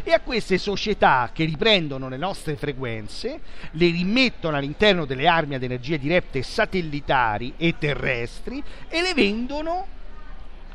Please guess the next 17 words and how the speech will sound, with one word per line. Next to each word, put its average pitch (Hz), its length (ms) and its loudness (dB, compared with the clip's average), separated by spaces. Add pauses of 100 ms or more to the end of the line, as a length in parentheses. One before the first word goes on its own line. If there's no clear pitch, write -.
alle 285 300 4
forze 180 420 -2
armate 160 760 2
per 139 220 -4
miliardi 285 880 -2 (220)
di 370 140 -4
euro. 131 680 -4 (560)
Un'altra 294 560 2
cosa 220 320 0
che 196 80 0
molte 196 380 0
persone 180 360 -4
mi 170 140 -2
telefonano 170 500 6
e 165 40 -4
mi 170 100 -2
dicono: 135 520 -4